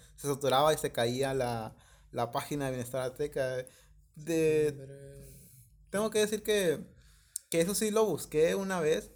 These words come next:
Speaker 1: pero no fue porque yo quería cobrar, sino porque, porque chingados se, se quejaba mucho de eso, o sea, eh, o sea,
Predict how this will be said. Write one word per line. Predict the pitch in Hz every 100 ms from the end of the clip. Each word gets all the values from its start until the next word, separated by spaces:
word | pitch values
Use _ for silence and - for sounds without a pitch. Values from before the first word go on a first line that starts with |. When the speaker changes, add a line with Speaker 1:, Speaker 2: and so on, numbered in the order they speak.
| -
Speaker 1:
pero | 165 156
no | 143
fue | 139 180
porque | 185 180 170 139 123 - - _ -
yo | 139
quería | 147 160 147
cobrar, | 135 147 175
sino | 170 147
porque, | - 143 139 127 113 - - _ _ -
porque | 151 147 151
chingados | 180 175 165 180 180
se, | 147 127
se | 143
quejaba | 139 - 147 151
mucho | 151 -
de | 139 143
eso, | 160
o | 147
sea, | 147 131 123 _ - _ -
eh, | - 131
o | 127
sea, | 143 131